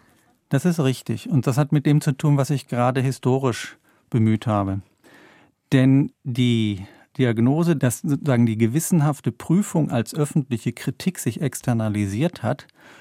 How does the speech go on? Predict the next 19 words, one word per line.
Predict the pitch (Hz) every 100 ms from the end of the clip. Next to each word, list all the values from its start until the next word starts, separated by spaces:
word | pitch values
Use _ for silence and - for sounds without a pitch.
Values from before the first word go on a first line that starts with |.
| - -
bedeutet, | 120 110 117 135 165 175
dass | 139 131
ein | 127
konfessionelles | - 160 175 175 160 147 139 143 143 -
Moment, | 113 113 135 107 - - _ -
ein | 135
bekenntnishaftes | 123 - - 175 175 147 - 127 120 - -
Moment, | 123 113 104
jetzt | - -
nicht | 131 -
mehr | 120
ein |
religiös | 110 110 107 139 175
bekenntnishaftes, | - 113 120 98 117 131 - 120
sondern | 120 110
ein | 107
strukturell | - 160 147 139 120 147
bekenntnishaftes | 143 123 - 156 160 151 143 127 139 -
Element | 127 107 104 131